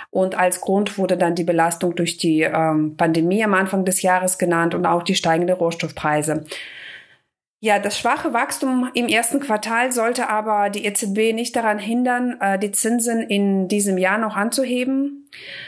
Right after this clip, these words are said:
denn der Preisauftrieb in der Eurozone ist weiterhin vorhanden. Die Inflationsrate steigt weiter an. In April, äh,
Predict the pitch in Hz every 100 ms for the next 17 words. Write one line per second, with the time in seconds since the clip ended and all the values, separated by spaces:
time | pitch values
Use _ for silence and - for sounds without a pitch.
0 | - - - - 196 208 208 202 202 214
1 | 240 240 226 - 247 247 226 214 190 208
2 | 220 - 214 214 202 - 202 196 190 190
3 | 214 208 - 180 170 190 240 269 294 285
4 | - - 185 196 196 190 208 202 208 196
5 | 190 190 185 180 180 185 175 175 - 185
6 | 247 - 208 185 - 190 190 196 202 175
7 | 170 175